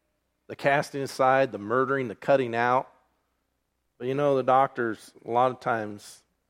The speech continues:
it's a praise if the doctor can cut all the cancer out,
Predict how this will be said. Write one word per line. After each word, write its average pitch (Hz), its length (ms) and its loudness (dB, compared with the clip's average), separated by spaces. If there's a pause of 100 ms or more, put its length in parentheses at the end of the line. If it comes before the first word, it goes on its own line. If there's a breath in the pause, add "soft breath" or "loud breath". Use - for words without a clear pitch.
(540)
it's - 160 -12
a 120 60 -6
praise 131 560 0
if 113 120 -10
the 117 80 -10
doctor 117 360 0
can 107 200 -16
cut - 320 -4
all 110 260 0
the 110 80 -12
cancer 107 540 -12
out, 85 260 -14